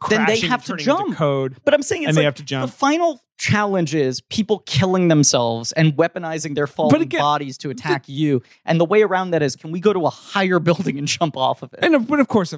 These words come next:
Speaker 1: the jump is crucial in the first movie again. You know, like, that is the moment of awakening. Partly is the jump. But, um,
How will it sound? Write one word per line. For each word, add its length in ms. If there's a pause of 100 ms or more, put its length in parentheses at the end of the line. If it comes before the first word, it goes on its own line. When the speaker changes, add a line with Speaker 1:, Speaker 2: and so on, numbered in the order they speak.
Speaker 1:
the 220
jump 300
is 140
crucial 420
in 80
the 80
first 240
movie 180
again. 300
You 80
know, 120
like, 180
that 180
is 180
the 80
moment 320
of 80
awakening. 540
Partly 380
is 180
the 100
jump. 240 (180)
But, 160
um, 300